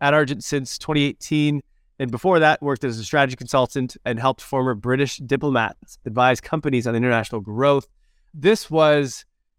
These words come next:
everything that I wanted it to be. So I've been pretty excited about account abstraction and smart wallets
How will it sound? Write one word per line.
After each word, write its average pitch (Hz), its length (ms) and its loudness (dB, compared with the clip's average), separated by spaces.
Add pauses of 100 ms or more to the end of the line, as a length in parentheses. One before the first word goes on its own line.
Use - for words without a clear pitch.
(120)
everything 170 340 2
that 165 120 4
I 147 60 4
wanted 117 340 2
it - 100 -16
to 120 100 -12
be. 104 320 -4
So 156 280 2
I've 185 180 4
been 208 120 0
pretty 190 180 0
excited 147 420 0
about 131 420 -2
account 160 280 -2
abstraction 135 520 -2
and 113 100 -4
smart 139 280 -2
wallets 131 380 0